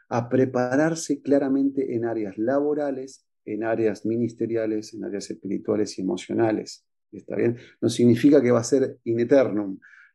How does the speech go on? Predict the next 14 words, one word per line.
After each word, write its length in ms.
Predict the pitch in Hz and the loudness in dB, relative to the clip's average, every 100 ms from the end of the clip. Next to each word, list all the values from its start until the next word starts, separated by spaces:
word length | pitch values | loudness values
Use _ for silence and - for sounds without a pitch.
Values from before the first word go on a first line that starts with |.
| _ | _
pero 200 | 120 107 | 2 4
requiere 580 | 104 110 110 131 147 165 | 4 2 2 4 6 6
una 260 | 143 120 101 | 2 0 -2
visión 420 | 107 - 127 135 | -6 -10 -8 -6
a 100 | 117 | -4
largo 560 | 104 117 127 135 120 120 | -4 -4 -4 -6 -8 -10
plazo. 380 | - - - _ _ _ _ | -16 -18 -20 _ _ _ _
Y 160 | 208 247 | 6 8
en 140 | 277 | 10
el 180 | 233 180 | 10 6
campo 360 | 175 170 160 135 | 4 4 4 2
misionero, 520 | 120 120 113 104 107 | 2 -2 -4 -2 0
lo 100 | 240 | 6
mismo. 440 | 311 269 - - | 8 8 4 -8